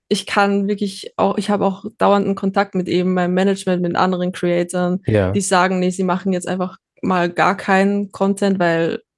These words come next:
Speaker 1: es bringt sich nichts, keine Ahnung, vier, fünf Stunden in ein Video zu investieren, das dann wegen TikTok nicht angezeigt wird.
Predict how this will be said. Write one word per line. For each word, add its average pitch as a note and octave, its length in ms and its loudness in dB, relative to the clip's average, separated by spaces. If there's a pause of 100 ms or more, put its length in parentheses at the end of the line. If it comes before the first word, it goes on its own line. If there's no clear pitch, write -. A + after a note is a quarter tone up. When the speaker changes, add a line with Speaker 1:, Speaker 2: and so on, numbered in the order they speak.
Speaker 1:
es - 160 -6
bringt A3+ 260 2
sich G3 200 -2
nichts, - 500 -2 (200)
keine F#3 240 2
Ahnung, G3+ 440 2 (100)
vier, A3 140 2
fünf G#3 160 2
Stunden A3 340 0
in F#3+ 140 4
ein F#3 100 0
Video G3 300 0
zu F3+ 140 -6
investieren, F3+ 520 0
das F3+ 140 -4
dann E3+ 260 -2
wegen F3+ 200 0
TikTok F#3+ 280 -6
nicht F#3 180 -2
angezeigt F#3 520 0
wird. F#3 240 0